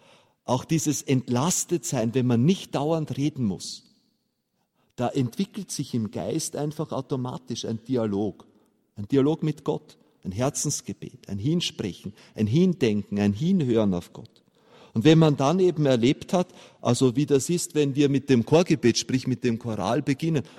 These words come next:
wenn der Abt anklopft und dann alle Mönche eben jetzt zu singen anfangen, dann ist das nicht ein Bruch dieser Stille,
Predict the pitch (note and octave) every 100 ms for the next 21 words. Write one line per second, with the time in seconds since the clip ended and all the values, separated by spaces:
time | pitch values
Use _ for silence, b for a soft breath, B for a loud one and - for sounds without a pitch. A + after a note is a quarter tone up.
0 | - - A#2 B2 - D3+ - - B2 F#3
1 | F3+ C#3+ A#2 - - A#2+ A2+ A#2+ A#2+ B2
2 | B2+ A#2 A#2+ E3 - C#3 C3 B2 - A#2
3 | - D#3 E3 D#3 E3 D3+ - D3+ D#3 -
4 | b b b b C3 D#3 D#3+ E3 E3+ G3
5 | - D#3 C#3+ - F3+ - - F#3 F3 F3
6 | - - F3 G3+